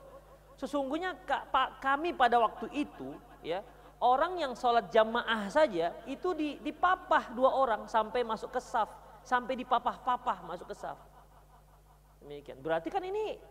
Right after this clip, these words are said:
satu hal sakit yang memang sebenarnya dia sakit atau dia mungkin kita nggak tahu apakah cacat, tapi intinya tetap dia sholat berjamaah sampai dipapah-papah. Karena waktu itu yang nggak sholat berjamaah adalah orang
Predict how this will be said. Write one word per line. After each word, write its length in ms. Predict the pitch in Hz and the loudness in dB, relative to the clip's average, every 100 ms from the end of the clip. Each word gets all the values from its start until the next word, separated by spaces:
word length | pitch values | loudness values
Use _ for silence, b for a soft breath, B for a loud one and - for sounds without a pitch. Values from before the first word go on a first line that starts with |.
| - - - - - | -20 -20 -20 -20 -6
satu 320 | - 208 240 | -2 0 2
hal 240 | 208 220 | 4 4
sakit 480 | - 254 233 - 349 | 2 0 0 -2 0
yang 160 | 302 269 | 0 0
memang 400 | 240 302 339 254 | -2 -4 -6 -12
sebenarnya 560 | - 214 208 208 220 | -12 -6 -2 -2 -2
dia 240 | 277 220 214 | -2 0 0
sakit 560 | 220 135 - - 208 | 0 -6 -6 -4 -2
atau 240 | 196 214 240 | -2 -2 -2
dia 240 | 214 226 | 0 0
mungkin 400 | 220 214 190 220 202 - | 0 -4 -8 -8 -8 -10
kita 200 | 196 202 | -6 -2
nggak 160 | 190 | -2
tahu 120 | - - | -2 -4
apakah 320 | - 151 156 | -4 -6 -10
cacat, 440 | - 139 - 247 269 - B B B | -6 -6 -2 -2 -2 -8 B B B
tapi 400 | - 269 277 339 | 4 4 4 -2
intinya 280 | 330 285 349 370 | -2 -2 -4 0
tetap 480 | 349 - - 359 | 0 2 4 4
dia 160 | 302 311 | 6 2
sholat 240 | 277 233 | 4 2
berjamaah 680 | 262 262 226 294 311 285 302 - | 0 -2 0 0 -2 -4 -4 0
sampai 320 | 196 190 240 | 0 0 -2
dipapah-papah. 720 | 247 254 233 269 277 - 208 - - - - - - - - - - - - - | 0 0 0 -2 -4 -4 -6 -10 -20 -20 -20 -20 -20 -20 -20 -20 -20 -20 -20 0
Karena 320 | 262 320 403 | 0 4 6
waktu 320 | 349 - 262 | 4 4 -8
itu 280 | - 135 135 | -8 -10 -4
yang 240 | 202 320 277 | 4 4 6
nggak 160 | 269 | 2
sholat 240 | 214 254 240 | 2 2 2
berjamaah 880 | 202 202 202 214 202 - 254 262 - | 2 2 4 6 4 -2 -2 -2 -8
adalah 400 | 143 151 226 - | -4 0 0 -2
orang 280 | 123 147 220 | -4 0 -2